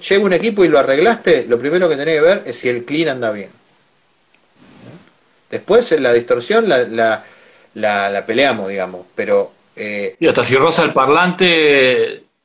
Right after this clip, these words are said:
Speaker 2: también un poquitito la bobina que roce, lo probás en, en limpio y te vas a dar cuenta a cualquier volumen.
Speaker 1: Uf, el parlante, el parlante que rozan, eh, vos sabés que es muy bravo eso, el tema de parlantes que rozan.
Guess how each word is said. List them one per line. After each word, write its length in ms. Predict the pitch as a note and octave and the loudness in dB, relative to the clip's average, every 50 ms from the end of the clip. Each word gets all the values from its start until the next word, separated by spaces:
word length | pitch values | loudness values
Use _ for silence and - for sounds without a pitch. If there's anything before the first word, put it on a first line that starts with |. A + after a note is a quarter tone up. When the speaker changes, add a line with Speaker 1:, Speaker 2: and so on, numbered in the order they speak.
| _ _ | _ _
Speaker 2:
también 340 | - A#2 A#2+ C3 D3 D3 C3+ | -6 -4 0 0 2 2 2
un 100 | C3 A#2+ | 2 0
poquitito 520 | B2+ A#2 A#2+ B2+ A#2+ D#3+ D#3+ D#3+ D3+ C#3+ | 0 0 0 0 0 0 0 2 2 2
la 120 | C3+ B2+ | 4 4
bobina 360 | B2 B2 C3 C#3 D3 C#3+ C3 A#2+ | 4 4 4 4 4 4 2 2
que 80 | A#2 | 2
roce, 640 | B2 D3 D#3 D3+ - E3 C#3+ C3 A#2 A2+ A2 A2 G#2+ | 2 2 0 0 2 2 2 4 4 2 2 0 0
lo 160 | G2+ A2 G#2+ | 0 -2 0
probás 320 | G2 A#2 A#2+ B2 A#2 - - | 2 2 2 2 2 -2 -6
en, 160 | A2+ G#2+ - | -10 -10 -8
en 160 | - A2+ A2+ | -6 -6 -4
limpio 440 | A#2 C3 C#3 C#3 C#3 D#3 D#3 C#3+ B2 | -4 -4 -6 -2 0 2 4 4 4
y 120 | A2+ A2 G2 | 2 0 -4
te 120 | - A2 | -4 -6
vas 180 | A#2 A#2 - - | -6 -4 -4 -4
a 80 | A2 | -4
dar 80 | G2+ G#2 | -4 -4
cuenta 240 | A#2 A#2 A#2 A2 G#2 | -4 -4 -2 -2 -2
a 40 | |
cualquier 280 | G2+ G2+ G#2 G#2 A#2 A2+ | -2 -2 -2 -2 0 0
volumen. 360 | A2+ A2+ B2 A#2+ G#2 G2 G2 _ - _ _ _ _ _ - - - - - - - - - | 0 0 0 -2 -8 -10 -14 _ -20 _ _ _ _ _ -20 -18 -14 -12 -10 -10 -8 -2 0
Speaker 1:
Uf, 180 | E3+ F#3+ E3 - - - - | 2 2 2 -2 -6 -12 -6
el 200 | C3 B2 A#2 A2 | -4 -4 -4 -2
parlante, 800 | - B2 A#2 C3 D3 E3+ F3+ F3+ F#3 F3 E3 D#3 D3 C#3 C3 B2 | -2 -2 0 0 0 0 2 2 4 4 6 4 4 4 2 2
el 260 | A#2+ A2+ - - - - - - _ _ _ _ _ _ _ _ _ _ | 0 -2 -8 -12 -16 -20 -20 -20 _ _ _ _ _ _ _ _ _ _
parlante 400 | - A2+ A#2 C#3 D3+ D3+ D#3 D3 | -2 -2 -2 -2 -2 -2 0 0
que 100 | C3+ B2+ | 0 0
rozan, 580 | B2 C3+ D#3 F3 - - D#3 D3+ D3+ D3 B2 - _ _ _ - | 2 4 2 2 2 2 0 0 0 -4 -8 -16 _ _ _ -8
eh, 420 | A2 A2 A2 G#2+ G#2+ G#2 F#2+ - - - - - - - - - - - - - _ _ - - - _ _ _ _ _ | -6 -6 -4 -4 -6 -6 -8 -10 -12 -20 -20 -20 -20 -20 -20 -20 -20 -20 -20 -20 _ _ -20 -20 -20 _ _ _ _ _
vos 140 | - B2 - | -6 -2 0
sabés 160 | - D3 D3 | 0 0 0
que 300 | - - D3+ C#3+ C3 - - - _ _ _ - _ _ _ _ _ _ _ _ _ | 0 0 0 0 0 -4 -10 -20 _ _ _ -20 _ _ _ _ _ _ _ _ _
es 160 | - C3+ C3 | -6 -6 -6
muy 240 | C3 D3 D#3+ F3 E3+ | -4 0 2 2 4
bravo 440 | D#3 D#3+ F3+ F3 F3 D3+ C3 B2 A#2+ | 4 4 4 4 4 4 6 6 6
eso, 300 | A#2 - - - G#2+ G#2 | 6 4 0 -4 -4 -4
el 100 | G2+ G2+ | -4 -6
tema 200 | - A#2 G#2+ G#2+ | -8 -8 -6 -6
de 60 | G#2 | -6
parlantes 360 | G2+ G#2+ G2+ G#2 G#2 G2+ G2 | -6 -6 -6 -6 -10 -12 -12
que 80 | - G2 | -14 -14
rozan. 300 | - G2 G2+ - - | -14 -16 -20 -20 -20